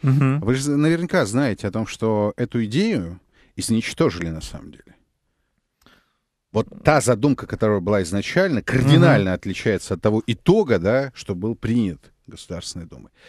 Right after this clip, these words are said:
Speaker 2: И
Speaker 1: Мгм.
Speaker 2: вот об этих силах, Александр, я и говорю, что это силы очень конкретные, они очень персонифицированные. Эти ребята, они будут терпеть до определенного момента. Но как только вы заступите через черту, где начинаются их интересы,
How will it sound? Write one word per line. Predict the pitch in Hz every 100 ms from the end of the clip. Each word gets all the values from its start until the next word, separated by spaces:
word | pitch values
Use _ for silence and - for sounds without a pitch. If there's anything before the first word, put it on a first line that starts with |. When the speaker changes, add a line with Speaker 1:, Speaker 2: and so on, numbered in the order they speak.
| - - _ _
Speaker 2:
И | 107 113 113 107
Speaker 1:
Мгм. | 101 - _ -
Speaker 2:
вот | 98 - - -
об | - 226
этих | 160 165 -
силах, | - 233 170 127
Александр, | 117 123 101
я | 131
и | 165
говорю, | 143 185 151
что | -
это | 127 - 156 - -
силы | - 139 151
очень | - 135 - 160
конкретные, | 170 170 - 151 - 82 76
они | 110 113 -
очень | 120 - 143
персонифицированные. | 135 135 - 139 - 160 - 127 82 76 - _ _ - - - -
Эти | 151 175
ребята, | 160 139 185 233 - 107 90
они | - 110 180
будут | 190 -
терпеть | - - 208 151
до | 135
определенного | 135 120 147 170 147 143
момента. | 143 151 101 73 78 -
Но | 98 123
как | 165 170
только | - 180 117 104
вы | 101
заступите | 104 135 - 165 - - 95
через | - 120 101
черту, | - - 127 - 110
где | 90 107 101
начинаются | 92 - 107 95 - 90
их | -
интересы, | 98 120 175 233 -